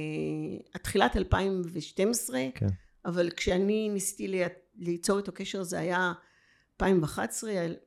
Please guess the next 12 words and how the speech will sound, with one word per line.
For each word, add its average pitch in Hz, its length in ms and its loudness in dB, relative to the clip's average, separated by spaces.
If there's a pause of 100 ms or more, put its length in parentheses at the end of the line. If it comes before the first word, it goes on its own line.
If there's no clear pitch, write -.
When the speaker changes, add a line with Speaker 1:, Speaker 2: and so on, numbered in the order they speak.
(300)
Speaker 1:
כאילו 175 340 0
אפילו 175 280 0
אלפיים 175 360 0
ועשר. 196 420 -2 (840)
אה, 196 200 8
באותה 185 240 6
תקופה 262 340 2
למדתי 233 580 0
אצל, 180 420 -2
אה, 170 220 -2
רונן 190 380 2
גפני, 269 540 0